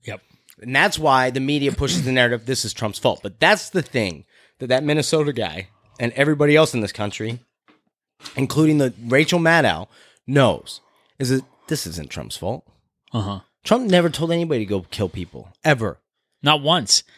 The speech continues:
Speaker 1: If anything, he's told them to do the exact opposite.
Speaker 2: Exactly. Hell, even, in all fairness, even Maxine Waters, as crazy as that bitch is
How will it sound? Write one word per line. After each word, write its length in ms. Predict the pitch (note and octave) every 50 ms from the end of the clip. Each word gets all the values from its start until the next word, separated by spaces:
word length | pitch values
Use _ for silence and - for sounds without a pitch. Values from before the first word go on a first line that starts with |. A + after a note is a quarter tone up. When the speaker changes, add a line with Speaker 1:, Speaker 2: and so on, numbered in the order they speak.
| _ _
Speaker 1:
If 100 | - D3
anything, 300 | D#3 F#3 G3+ F3 D#3+ E3
he's 160 | D#3 D3+ C3+ -
told 260 | - D3+ D#3 D#3 D3
them 60 | C#3+
to 60 | C#3+ C#3
do 100 | C3+ D3+
the 100 | D3+ D3
exact 340 | D3+ C3+ C3 E3 D#3 C3+ -
opposite. 480 | D#3 D#3 F3+ F#3+ F3 - - F#2+ F2 - _
Speaker 2:
Exactly. 760 | - G#2 F#2+ - G2+ G#2 A2 B2+ C3 A#2+ - E2+ A#1 - - _ - - _ _ _ _ _ _ _ _ _ _ -
Hell, 320 | B2+ G3+ A3 E3 - - - _ _ _ -
even, 380 | A3+ A#3+ B3 A3 F3+ A#2 - _
in 120 | - D3+ F3
all 140 | G3 G#3 F#3
fairness, 460 | - G3 G#3+ F#3+ B2+ E2+ - - - _
even 260 | B3 C4 D4 C#4+ C4+
Maxine 380 | B3+ A#3 G#3 F#3 - F#3+ F#3 F3+
Waters, 380 | F#3+ G#3 G#3 D3+ G#2 E2+ - - _ _ _ _ _ _ _ _ _ _ _ _ _ _ _ _ -
as 160 | C#3+ C#3+ -
crazy 420 | - - G3+ A3+ A#3 G#3+ - G#3 G3+
as 100 | F3 D#3+
that 180 | F3+ F3 C#3 C3+
bitch 280 | D#3+ D3 - - D3+
is 340 | C#3+ G#2 C#2+ - - - -